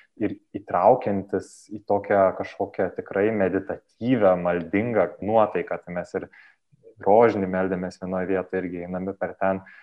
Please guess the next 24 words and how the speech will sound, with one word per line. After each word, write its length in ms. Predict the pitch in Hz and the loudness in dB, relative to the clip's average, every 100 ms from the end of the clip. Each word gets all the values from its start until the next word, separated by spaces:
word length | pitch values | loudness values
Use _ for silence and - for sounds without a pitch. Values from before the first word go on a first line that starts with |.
| _ | _
Kažkaip 380 | - - 123 - | -10 -2 -2 2
tas 180 | 107 - | 0 0
toksai, 840 | 110 104 - - 104 104 98 95 - _ _ _ _ _ - | -2 -2 -8 0 2 4 2 0 -8 _ _ _ _ _ -10
mm, 420 | 104 98 95 107 | -4 -4 -4 0
nu, 120 | 101 | 4
labai, 600 | 101 92 110 117 110 104 | 4 4 4 6 4 4
labai 340 | 98 98 92 113 101 - | 2 -2 0 0 0 -6
gražu 600 | - 98 90 104 101 - _ - | -10 -8 -6 0 0 -2 _ -16
tiesiog. 460 | - 95 98 - - - - _ _ | -8 -2 -2 -4 -18 -20 -20 _ _
Ir, 280 | 110 107 107 | 4 6 8
em, 340 | 101 101 101 | 8 6 4
tas 140 | 101 110 | -2 2
paprastumas 720 | 127 - 170 - 170 196 123 | 2 2 0 2 4 4 2
man 160 | 104 104 | 0 -2
kažkaip 460 | 107 - 117 117 _ _ - _ _ _ | -4 -2 -4 -4 _ _ -20 _ _ _
kaip, 220 | - - _ _ _ - | -6 -6 _ _ _ -6
kaip 140 | 101 | -4
motyvas 680 | 110 95 - 139 165 104 85 | -2 -2 -2 2 4 4 2
beveik 400 | - 87 85 85 - | -2 0 -2 -2 -6
per 140 | 92 | -4
visą 260 | 92 90 87 | -4 -4 -6
tą 120 | - | -4
laiką 480 | 85 90 101 104 98 - - _ _ _ _ | -2 -2 2 2 2 -2 -20 _ _ _ _
driekėsi, 1120 | 90 117 101 95 98 107 - 131 127 - 160 | -12 -10 -4 0 2 2 0 -4 -4 0 2